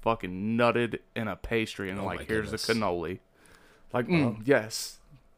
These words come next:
Speaker 1: The blood of God. The cum of
Speaker 2: Well,
Speaker 1: God.
Speaker 2: you can get me off that gay shit, 'cause I don't like cannolis.
Speaker 1: <laughs> I fucking love cannolis.
Speaker 2: I'm not a fan.
Speaker 1: The, uh, Wrigley Field, I believe that's what, no, it's Fenway. Fenway. Wrigley's in Chicago. Fenway.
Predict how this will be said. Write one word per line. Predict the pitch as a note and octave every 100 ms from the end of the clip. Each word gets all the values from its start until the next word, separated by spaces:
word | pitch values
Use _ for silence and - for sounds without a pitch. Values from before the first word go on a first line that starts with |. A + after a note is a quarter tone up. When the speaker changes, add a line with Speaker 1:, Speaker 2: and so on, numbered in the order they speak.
| _
Speaker 1:
The | C#3
blood | B2 B2 B2
of | A2
God. | B2 A2 F#2+ F2+
The | A#2+
cum | - C3+
of | B2+ B2
Speaker 2:
Well, | A#2+ A#2+
Speaker 1:
God. |
Speaker 2:
you | B2+
can | D#3
get | C3+ A#2+
me | B2
off | A#2 G#2+
that | G2
gay | F#2 A2 G#2
shit, | - F2+
'cause | - C3+
I | A#2+
don't | G#2
like | G2+ -
cannolis. | G2+ G#2 F#2+ F2+ - D#3+ C3 - -
Speaker 1:
<laughs> | - - -
I | F#3+
fucking | F3+ D3+ A2+ A#2
love | B2 C3 A#2+ -
cannolis. | G#2 A2 G#2
Speaker 2:
I'm | C3+
not | D3 C#3
a |
fan. | B2+ B2 F2+ - - - - - - - - - - G#2+
Speaker 1:
The, | B2+
uh, | - A#2+ G2+ C#2 - - - - - - - - - _ - _ -
Wrigley | C3 C#3 D3 C#3+
Field, | - C#3+ E3+
I | F#3
believe | F3+ G3+ G3+
that's | G3 -
what, | F#3+ -
no, | D#3 A#2+
it's | -
Fenway. | F3+ F3+ B2+ F2+ A#2+ -
Fenway. | E3 D3+ A#2 E2 - - G#2+
Wrigley's | C3 C3 C#3+ C3
in | B2+
Chicago. | - - A#2 G#2 F#2+
Fenway. | C3+ B2+ G2+